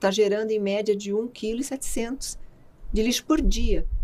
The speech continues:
Tanto pode ser orgânico, quanto pode ser reciclável, pode ser descartado, pode ser reaproveitado,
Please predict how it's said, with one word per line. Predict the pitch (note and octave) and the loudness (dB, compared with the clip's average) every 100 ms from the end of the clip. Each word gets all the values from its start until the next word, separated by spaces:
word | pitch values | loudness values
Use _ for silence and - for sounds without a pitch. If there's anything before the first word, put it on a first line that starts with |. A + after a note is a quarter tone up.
| - - - - | 2 4 4 4
Tanto | A#3 C4+ - | 4 2 0
pode | A#3 A3 | 2 2
ser | G3+ G#3+ G3+ | 2 2 2
orgânico, | F#3+ F#3 F3+ F#3 G3 A#3+ D4 C#4 | 2 2 0 -2 -2 -2 -2 -6
quanto | G3 G#3 G3+ | -8 -6 -6
pode | G3 G3 F#3+ F#3 | -4 -2 -2 -4
ser | - G3 F#3+ F3+ F#3+ | -2 0 0 -2 -2
reciclável, | F#3 F#3 - F#3 F#3+ A3+ A#3+ G#3+ F#3+ | -2 -4 -6 0 2 2 0 -2 -8
pode | F#3+ F3 F3+ | -6 -6 -6
ser | - F#3 F3+ | -2 0 0
descartado, | - - D#3+ - F#3 A3 A3 G3+ F3+ | -4 -8 -8 -4 0 0 0 -2 -2
pode | F#3 F#3 | 0 0
ser | - | 0
reaproveitado, | F3+ F3+ E3+ E3 E3+ G3 G#3+ G#3+ G#3+ | -2 -4 -4 -4 0 2 2 0 -6